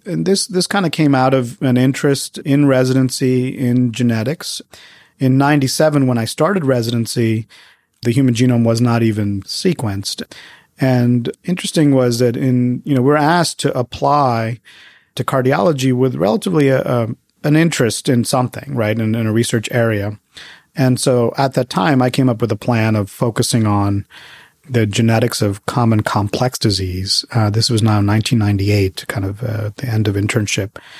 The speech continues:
and, uh, had started working with, um, Chris O'Donnell, who was recruiting patients at Mass General Hospital who had ho-, who had been hospitalized with a heart attack at a young age.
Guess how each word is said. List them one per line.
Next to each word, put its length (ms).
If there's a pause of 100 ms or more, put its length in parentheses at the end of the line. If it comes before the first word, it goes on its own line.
(440)
and, 600
uh, 220
had 140
started 300
working 400
with, 360
um, 480 (380)
Chris 220
O'Donnell, 540 (460)
who 380
was 180
recruiting 520
patients 480
at 120
Mass 200
General 260
Hospital 640
who 120
had 80
ho-, 260
who 60
had 80
been 100
hospitalized 500
with 120
a 40
heart 160
attack 280
at 40
a 40
young 200
age. 440